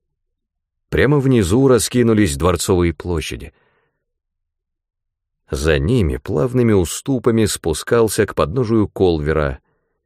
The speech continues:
город. Крошечные люди толпились на улицах,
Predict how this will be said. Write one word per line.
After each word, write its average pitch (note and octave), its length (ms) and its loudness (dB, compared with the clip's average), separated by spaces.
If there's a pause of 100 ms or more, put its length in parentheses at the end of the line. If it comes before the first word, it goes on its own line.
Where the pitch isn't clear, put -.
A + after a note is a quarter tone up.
(160)
город. C#2+ 500 -6 (1700)
Крошечные A2+ 680 0
люди A2 360 2
толпились F#2+ 520 0
на C#2+ 140 -2
улицах, F#2 600 -6